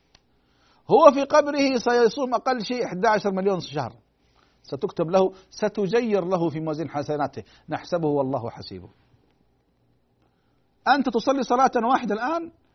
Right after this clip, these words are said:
وهذا الرجل يجير له في قبره، في صلاتك هذه، إحدى عشر مليون صلاة، إن لم تكن أكثر. رأيتم الآن فعلًا لما النبي صلى الله عليه وسلم بشرنا فقال:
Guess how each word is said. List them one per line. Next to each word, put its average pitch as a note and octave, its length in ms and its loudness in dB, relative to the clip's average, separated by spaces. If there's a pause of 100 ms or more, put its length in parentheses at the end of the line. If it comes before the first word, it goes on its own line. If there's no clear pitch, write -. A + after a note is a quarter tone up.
(340)
وهذا F#3 320 2
الرجل F#3+ 260 0
يجير G3+ 300 0
له G3 240 0
في G#3 180 -8
قبره، C4 440 -4 (440)
في C4 140 -4
صلاتك G#3 460 0
هذه، D#4 340 -2 (360)
إحدى B2 340 -4
عشر D#3 360 2
مليون C3 380 -4
صلاة، G2+ 360 -12 (480)
إن A#2+ 100 -8
لم A#2 100 -10
تكن A#2+ 300 -16
أكثر. - 340 -20 (2500)
رأيتم G#3+ 260 -6
الآن F3+ 360 -6 (920)
فعلًا A3 260 -8
لما C3 360 -6 (360)
النبي D#3+ 260 0
صلى F3+ 120 -6
الله E3 100 -6
عليه F3+ 80 -4
وسلم D3 60 -6
بشرنا A3 720 2
فقال: A#3 580 0